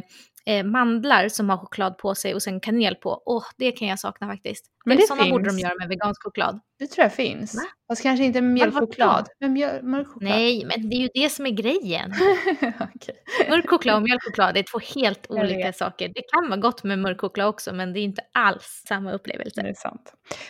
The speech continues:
Speaker 2: Men, men brukar du dricka varm choklad då?
Speaker 1: Mm, jag älskar varm choklad.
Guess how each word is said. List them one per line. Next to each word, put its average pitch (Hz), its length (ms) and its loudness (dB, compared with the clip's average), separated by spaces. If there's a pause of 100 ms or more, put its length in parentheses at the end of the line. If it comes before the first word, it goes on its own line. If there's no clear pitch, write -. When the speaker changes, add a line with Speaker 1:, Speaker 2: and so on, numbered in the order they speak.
(100)
Speaker 2:
Men, 233 180 6 (340)
men 247 200 6
brukar 262 260 6
du 277 60 6
dricka 269 240 6
varm 330 260 10
choklad - 360 2
då? 220 80 2 (1300)
Speaker 1:
Mm, 254 400 4
jag - 160 -2
älskar 202 420 0
varm 190 200 2
choklad. - 400 -4